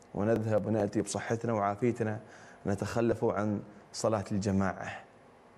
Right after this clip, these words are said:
عبد الله بن مسعود الصحابي الجليل رضي الله عنه كان يقول: "من سره أن يلقى الله يوم القيامة مسلما فليحافظ على هذه الصلوات الخمس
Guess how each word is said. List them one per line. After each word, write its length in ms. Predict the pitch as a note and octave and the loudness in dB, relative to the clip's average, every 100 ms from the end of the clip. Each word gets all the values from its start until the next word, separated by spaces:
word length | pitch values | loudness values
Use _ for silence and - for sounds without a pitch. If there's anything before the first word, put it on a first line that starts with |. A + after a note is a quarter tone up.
| - - - - | -20 -20 -18 -8
عبد 120 | G#2 | -4
الله 200 | F#2+ B2+ | 0 2
بن 120 | A#2+ G2+ | 2 0
مسعود 540 | F#2+ A2 B2 F#2 D#2+ - - - - - - | 0 2 2 0 -6 -14 -20 -20 -20 -16 -10
الصحابي 400 | - - A2+ G#2+ | -4 0 2 2
الجليل 380 | G2 G2+ G#2+ | 2 4 4
رضي 180 | G2 G2 | 4 4
الله 280 | G2 G2 F#2+ | 4 4 2
عنه 140 | G2 | -2
كان 220 | F#2+ G#2+ G2+ | 0 0 0
يقول: 380 | F#2+ - F#2+ - - - - - - - - - - - - | -2 -2 -2 -4 -12 -20 -20 -20 -20 -20 -20 -20 -20 -6 0
"من 140 | G#2+ | 0
سره 520 | G2+ C#3 B2 A2 - | 2 2 2 2 2
أن 60 | G#2+ | 4
يلقى 280 | A2+ A2 G#2+ | 2 2 0
الله 300 | G#2 G#2+ G#2 | 2 2 2
يوم 220 | G#2+ G2+ | 2 2
القيامة 520 | G2 G#2+ A2 G2+ F#2 | 0 2 2 2 0
مسلما 600 | F#2 A2+ - A2 A#2 C3 B2+ - - - - - - - - - - - - | 0 0 2 2 2 0 -6 -14 -20 -20 -20 -20 -20 -20 -20 -20 -20 -20 -2
فليحافظ 680 | A2 G#2 G2 A#2+ - G2+ | 2 4 4 2 0 -2
على 180 | - G#2 | 0 0
هذه 300 | G2+ A2+ G2+ | 0 0 0
الصلوات 560 | F#2+ - F#2+ G2 G#2 G2 | -2 -2 2 2 2 -4
الخمس 640 | F2 G#2 A2 - - - | -4 -4 -2 -4 -6 -12